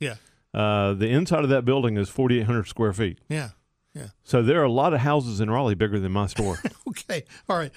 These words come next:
Speaker 1: But having made that point, how many items do you have? How many S K Us? How many?
Speaker 2: We have right now about seventy thousand.
Speaker 1: Seventy thousand little
Speaker 2: Yep.
Speaker 1: products, and a lot of them plumbing.
Speaker 2: A lot of them plumbing, a lot of fasteners,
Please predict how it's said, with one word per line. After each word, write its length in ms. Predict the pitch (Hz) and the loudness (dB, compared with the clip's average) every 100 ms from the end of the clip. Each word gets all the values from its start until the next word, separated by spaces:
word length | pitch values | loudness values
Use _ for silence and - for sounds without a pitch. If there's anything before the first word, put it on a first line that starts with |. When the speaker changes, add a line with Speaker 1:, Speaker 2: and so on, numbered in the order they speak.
| - | -8
Speaker 1:
But 140 | 180 160 | -4 -2
having 300 | 202 208 190 | -2 -2 -2
made 240 | 233 214 | -2 -2
that 200 | 175 143 | -2 -4
point, 280 | - 139 143 _ _ - | -6 -6 -8 _ _ -8
how 100 | 196 | -4
many 260 | 196 185 - - | -2 -4 -4 -4
items 460 | 156 139 123 113 | -4 -4 -6 -8
do 120 | - | -8
you 160 | 139 139 | -6 -6
have? 420 | 120 135 120 107 - _ _ _ - | -6 -6 -8 -10 -18 _ _ _ -6
How 80 | 190 | -4
many 220 | 196 185 | -4 -4
S 180 | 165 - | -6 -6
K 180 | - 151 | -6 -6
Us? 480 | 135 127 113 110 - | -6 -8 -10 -10 -8
How 80 | 165 | -4
many? 200 | 175 139 | -4 -6
Speaker 2:
We 320 | 98 113 139 | 0 2 4
have 240 | 135 135 117 | 4 4 2
right 180 | 127 120 | 2 2
now 120 | 117 | 2
about 220 | 107 90 | 0 0
seventy 280 | - 113 107 | 0 0 0
thousand. 440 | 107 92 82 82 | 0 -2 -2 -8
Speaker 1:
Seventy 600 | - - 302 302 285 247 | -8 -4 -2 -2 -2 -2
thousand 560 | - 226 208 180 170 165 | -4 -4 -4 -4 -4 -4
little 180 | 175 156 | -4 -4
Speaker 2:
Yep. 60 | - | -2
Speaker 1:
products, 520 | 113 127 117 - - _ _ _ - | -2 -2 -10 -16 -20 _ _ _ -6
and 140 | 185 | -2
a 40 | 180 | -2
lot 260 | 185 254 254 | 0 0 0
of 80 | |
them 160 | 196 160 | -2 -4
plumbing. 480 | - 208 160 127 - _ _ _ _ _ _ | -6 -6 -6 -8 -14 _ _ _ _ _ _
Speaker 2:
A 80 | - | 2
lot 200 | 120 156 | 4 6
of 80 | 165 | 4
them 60 | 143 | 2
plumbing, 320 | - 147 151 | 2 4 2
a 60 | 127 | 2
lot 160 | 127 | 2
of 100 | 131 | 2
fasteners, 640 | 127 120 110 117 113 101 | 2 2 2 0 -2 -4